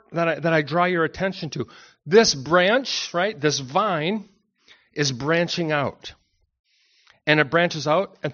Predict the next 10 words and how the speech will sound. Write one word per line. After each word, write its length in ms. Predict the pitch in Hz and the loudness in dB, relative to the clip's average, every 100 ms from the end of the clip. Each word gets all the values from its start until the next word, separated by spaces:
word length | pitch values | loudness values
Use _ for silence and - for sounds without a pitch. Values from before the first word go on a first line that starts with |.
| - | 2
remember 280 | 175 202 196 | 4 4 4
the 100 | 185 | 2
word 380 | 190 202 175 | 2 2 2
given? 380 | 147 180 226 233 - _ | 2 2 0 -4 -12 _
"You 160 | 160 | 2
shall 180 | 165 170 | 4 4
be 140 | 156 156 | 4 2
witnesses 520 | 170 185 175 196 160 | 2 0 -2 0 0
unto 320 | 175 196 208 | -2 -2 -2
me." 460 | 170 139 196 196 | 0 0 -2 -6